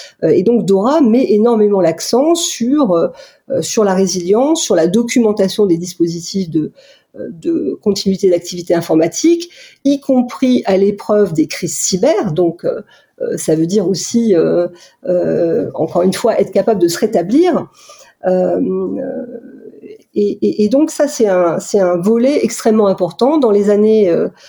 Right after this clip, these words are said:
euh, passées, euh, on, on cherchait effectivement à prévenir le risque, à se protéger, euh, euh, et on sait quand même que les systèmes de, de résilience, euh, euh, ont encore, euh,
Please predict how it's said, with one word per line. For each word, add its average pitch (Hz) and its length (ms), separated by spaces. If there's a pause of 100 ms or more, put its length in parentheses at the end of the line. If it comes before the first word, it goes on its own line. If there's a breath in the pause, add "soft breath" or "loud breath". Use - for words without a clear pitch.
(340 soft breath)
euh, - 500 (100)
passées, 226 640
euh, - 360
on, 170 180
on 185 140
cherchait 180 340
effectivement 202 440
à 160 80
prévenir 233 500
le 220 120
risque, 226 460
à 170 100
se 165 140
protéger, 202 920
euh, 165 120 (500 loud breath)
euh, - 200
et 392 120
on 185 120
sait 294 320
quand 202 140
même 277 320
que - 100
les 214 260
systèmes 185 360
de, 160 180
de 165 140
résilience, 185 720
euh, - 200 (440 soft breath)
euh, - 120 (120)
ont 190 240
encore, 247 540
euh, 170 240